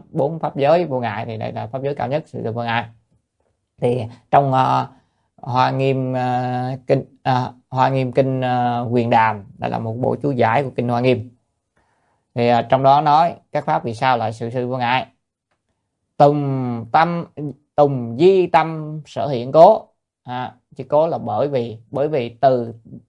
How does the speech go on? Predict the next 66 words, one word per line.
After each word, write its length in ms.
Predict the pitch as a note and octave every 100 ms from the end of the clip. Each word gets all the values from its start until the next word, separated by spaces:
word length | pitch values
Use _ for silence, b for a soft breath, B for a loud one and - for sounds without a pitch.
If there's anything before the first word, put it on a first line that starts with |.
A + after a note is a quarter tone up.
| _
chỉ 120 | C#3
có 100 | D#3 F3+
tâm, 400 | - D#3+ D#3+ C#3+
do 160 | C3+ C#3+
tâm 300 | C#3+ D3 C#3
mà 120 | A#2+
hi-, 180 | A2 A2
hiện 360 | G#2 A#2 C3 D3
ra 120 | D3+
thôi. 160 | C#3 A#2 - _ _ _ _ _ -
Dạ, 300 | A#2 A#2+ -
quý 140 | D3 C#3+
vị 100 | A#2+
hiểu 220 | A#2+ C#3
không 80 | C#3+
ạ? 180 | A#2 b b b b b -
Tức 120 | F#3+
là 80 | C#3
các 200 | F3 F3
pháp 200 | A3 A3
tại 160 | A#2+ C3
sao 220 | E3 D3
là 100 | B2
sự 200 | B2 C3+
vô 300 | D#3 D3+ C#3
ngại? 420 | D3 C3 D#3+ D3 - _ _ -
Giải 160 | B2+
thích 120 | E3+
ra 140 | F3 C#3+
đơn 240 | C3 C#3
giản 260 | A#2+ A2 D3+
một 60 | C3
cái 140 | C#3+
là 100 | D3
do 200 | B2 B2+
tâm 260 | - B2 A#2
hiện. 220 | G#2+ G#2 _ _ _ _ _ _ _ -
Tại 120 | A2+
tâm 260 | C#3+ D3+ C3+
hiện 280 | A2+ B2
cho 60 | C#3
nên 120 | C3+
nó 140 | D3 E3
hiện 200 | B2 C3
ra 80 | C3+
kiểu 180 | C3+
gì 140 | D3+ B2+
cũng 80 | C#3+
được. 200 | A2+ A2 - _
Giống 180 | D3 E3+
như 180 | D#3+ C3+
là 100 | A#2+
gì? 240 | A#2+ A#2 A#2
Trên 120 | C#3+
màn 120 | B2
hình 300 | B2+ A#2 A2+
quý 160 | C3 C#3+
vị 60 |
muốn 100 | C#3
hiện 240 | D3+ C3+ D3+
cái 80 | C#3+
kiểu 140 | C3+
gì 120 | D3+
hiện 220 | B2 A2 B2+
cũng 120 | C#3+
được. 160 | A2+